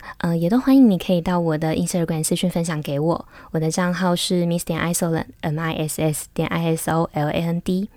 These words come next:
日常这件小事这个系列，接下来也会持续的借由生活中的大小事或者是各种故事，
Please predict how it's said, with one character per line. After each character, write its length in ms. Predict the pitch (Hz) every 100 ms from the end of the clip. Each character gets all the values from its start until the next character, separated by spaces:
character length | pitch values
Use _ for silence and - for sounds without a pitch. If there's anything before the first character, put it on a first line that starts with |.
| - _ - - - - -
日 100 | 277
常 220 | 240 185
这 100 | 196
件 140 | 190 190
小 160 | -
事 160 | - 180
这 100 | 185
个 120 | 165
系 180 | - 170
列， 260 | 160 160 -
接 120 | 185
下 200 | 180 190
来 160 | 170 160
也 120 | 156
会 160 | 190
持 200 | 180 -
续 160 | 185 277
的 100 | 214
借 140 | 226
由 100 | 202
生 180 | 185 190
活 140 | 185 175
中 160 | 180
的 100 | 175
大 140 | 180 175
小 180 | 175
事 220 | 170 - 170
或 140 | 180
者 100 | 165
是 160 | - 175
各 100 | 214
种 160 | 160
故 160 | 165 196
事， 280 | - 208